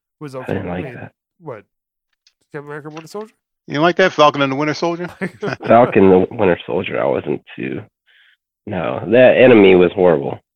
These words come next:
Speaker 1: Yes.
Speaker 3: Oh, you disliked that? Yeah, yeah,
Speaker 1: Yeah.
Speaker 3: no one liked
Speaker 1: Oh,
Speaker 3: that
Speaker 1: yeah,
Speaker 3: thing.
Speaker 1: yeah. I
Speaker 3: I don't
Speaker 1: mean,
Speaker 3: like that
Speaker 1: Marvel
Speaker 3: thing.
Speaker 1: has a problem with villains.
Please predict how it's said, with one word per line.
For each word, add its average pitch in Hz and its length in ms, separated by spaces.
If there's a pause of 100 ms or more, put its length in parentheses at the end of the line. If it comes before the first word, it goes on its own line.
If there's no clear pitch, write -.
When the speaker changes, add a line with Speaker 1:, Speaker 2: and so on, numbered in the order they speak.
(440)
Speaker 1:
Yes. 170 300
Speaker 3:
Oh, 156 240
you 170 260
disliked 170 400
that? 139 140
Yeah, 113 200
yeah, 107 300
Speaker 1:
Yeah. 190 140
Speaker 3:
no 120 120
one 110 100
liked 202 100
Speaker 1:
Oh, 208 100
Speaker 3:
that 196 40
Speaker 1:
yeah, 190 160
Speaker 3:
thing. 214 80
Speaker 1:
yeah. 208 60
I 196 40
Speaker 3:
I 185 80
don't 180 80 (180)
Speaker 1:
mean, 202 200
Speaker 3:
like 185 120
that 180 60
Speaker 1:
Marvel 247 260
Speaker 3:
thing. 214 80
Speaker 1:
has 208 120
a - 20
problem 170 320
with 143 60
villains. 107 300